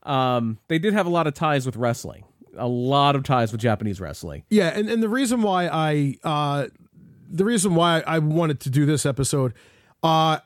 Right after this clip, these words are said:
Speaker 2: I had just watched this big, you know, thing on the Yakuza.
Speaker 1: Mm-hmm.
Speaker 2: And I think you'd wanted to,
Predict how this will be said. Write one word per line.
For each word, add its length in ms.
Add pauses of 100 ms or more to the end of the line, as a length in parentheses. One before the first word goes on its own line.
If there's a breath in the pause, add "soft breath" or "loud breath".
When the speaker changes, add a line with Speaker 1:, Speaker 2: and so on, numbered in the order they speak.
(100)
Speaker 2:
I 280
had 260
just 320
watched 580 (1000)
this 520
big, 600 (300)
you 160
know, 260 (340)
thing 280
on 140
the 100
Yakuza. 540 (140)
Speaker 1:
Mm-hmm. 220 (400)
Speaker 2:
And 640 (1300)
I 100
think 240
you'd 280
wanted 340
to, 380